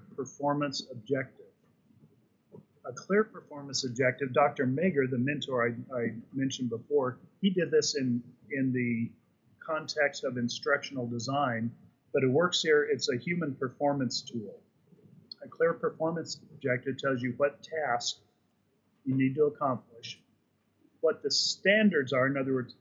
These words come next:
or what conditions are under which you perform the task, and what the standards are. Now, if any of your listeners have served in the United States Army, they're familiar with that terminology I just used of task condition standards,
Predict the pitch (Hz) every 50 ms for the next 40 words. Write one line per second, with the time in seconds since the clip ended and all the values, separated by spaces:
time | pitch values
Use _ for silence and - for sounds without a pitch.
0 | - - - 139 135 131 120 170 175 - - 139 131 120 113 156 202 208 - -
1 | 147 127 131 123 120 - - - _ - - - - 135 127 127 127 123 127 147
2 | 147 - - - _ _ _ _ - 135 135 139 131 135 151 151 151 - 143 131
3 | 131 - 123 117 - 143 143 139 135 131 120 113 - - 143 151 139 113 104 110
4 | - - - - _ _ _ _ _ _ _ _ _ _ _ _ _ _ _ _
5 | _ _ _ _ - - 143 139 127 117 151 151 151 - 143 135 - - - -
6 | 151 143 143 143 139 123 120 110 104 - 107 98 92 92 - - _ _ _ _
7 | _ _ _ _ _ _ _ _ _ 143 135 131 127 - 156 156 156 147 131 131
8 | 139 131 127 123 113 - - _ - 135 147 143 - - 143 135 135 123 120 -
9 | - - _ _ 139 127 117 - - - 151 143 135 127 135 127 127 123 131 135
10 | 131 127 - - 131 131 123 - 139 135 139 135 127 117 113 127 135 135 - 127
11 | 131 131 135 135 131 127 123 117 117 - - 139 131 127 123 123 123 123 120 120
12 | 113 117 113 110 107 107 117 113 113 - - 120 117 110 113 113 104 - - -
13 | 131 127 127 - - - 120 117 113 127 123 - - 117 107 107 - - - 127
14 | 123 120 110 104 - - - - -